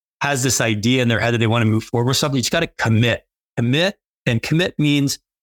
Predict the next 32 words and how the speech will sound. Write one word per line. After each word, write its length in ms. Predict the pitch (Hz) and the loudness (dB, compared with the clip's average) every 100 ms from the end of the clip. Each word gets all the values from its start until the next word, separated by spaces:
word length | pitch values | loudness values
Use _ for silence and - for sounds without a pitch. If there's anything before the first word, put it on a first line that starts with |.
| _ - | _ -6
I 140 | 139 - | -6 -2
am 300 | 160 196 214 | 0 0 0
gonna 180 | 156 127 | 0 -2
do 260 | 110 120 | 0 0
it 120 | 120 - | 0 -2
by 320 | 113 113 - | -2 0 -2
certain 560 | - - 131 - 120 104 | -4 -2 -2 0 0 2
date. 440 | 98 95 123 - - - | 2 2 0 -4 -10 -8
Here's 340 | - 151 185 | -2 0 0
the 80 | 160 | 0
date 180 | 127 123 | 0 0
I'm 60 | |
gonna 140 | 120 110 | 0 0
do 220 | 101 120 | 2 0
it 100 | 127 | 0
by. 320 | 98 98 110 - _ - | 0 0 -4 -8 _ -4
And 120 | 131 | 0
the 80 | 131 | 0
reason 360 | 127 196 240 208 | 0 0 0 0
why 140 | 135 | 0
I'm 120 | 120 | 0
gonna 220 | 120 123 110 | 2 0 0
do 280 | 127 180 | 0 0
it 160 | 143 - | 0 -2
is 340 | 131 131 120 - _ - | -2 0 -2 -6 _ -4
because 260 | 135 151 131 | -2 0 -2
it's 100 | - | 0
gonna 180 | 123 117 | 0 0
improve 340 | - - 123 | 0 0 0
my 120 | 120 | 0
financial 680 | - 110 107 104 113 98 98 _ - | 0 2 2 2 0 0 -2 _ -10
wealth, 440 | 117 151 160 160 | -4 -2 0 -2